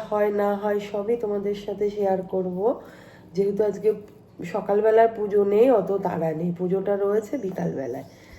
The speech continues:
কাজেই বাড়িতে আছি, তাই কাঁচা পাবদা মাছ আর দেখালাম না, রান্নার সময় তোমাদের মাছটা দেখাবো। চলে আসলাম বিছনা গোছাতে, বিছনাটাই তুলে নিই, কেননা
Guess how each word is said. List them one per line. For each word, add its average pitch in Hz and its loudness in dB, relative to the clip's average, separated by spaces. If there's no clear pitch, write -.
কাজেই 185 2
বাড়িতে 170 2
আছি, 190 -2
তাই 202 0
কাঁচা 202 -2
পাবদা 202 0
মাছ 233 2
আর 240 2
দেখালাম 190 0
না, 214 2
রান্নার 180 0
সময় 269 -2
তোমাদের 180 2
মাছটা 170 -2
দেখাবো। 170 -10
চলে 233 10
আসলাম 247 6
বিছনা 196 2
গোছাতে, 214 4
বিছনাটাই 202 2
তুলে 165 2
নিই, 156 0
কেননা 196 4